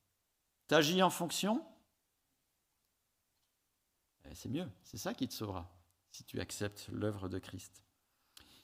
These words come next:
Mais, vous voyez la cohérence de la parole de Dieu ? Dieu annonce un jugement sur tous les hommes par un déluge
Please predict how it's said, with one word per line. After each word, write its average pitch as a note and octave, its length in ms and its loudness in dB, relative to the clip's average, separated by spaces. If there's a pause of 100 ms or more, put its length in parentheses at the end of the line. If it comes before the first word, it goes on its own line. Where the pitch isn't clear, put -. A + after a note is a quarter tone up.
(140)
Mais, B3+ 340 6 (580)
vous C3 80 -4
voyez F#3 380 4 (500)
la C3+ 140 -4
cohérence G3+ 540 2
de F3+ 80 4
la E3+ 100 4
parole E3 300 2
de D#3 100 4
Dieu ? F#3 300 2 (560)
Dieu A3 300 10
annonce A#3 600 10
un - 100 8
jugement G3+ 400 4
sur - 220 2
tous A3 120 -2
les F3+ 220 8
hommes B3 360 10 (300)
par D#3+ 200 8
un E3 100 10
déluge F#3 680 10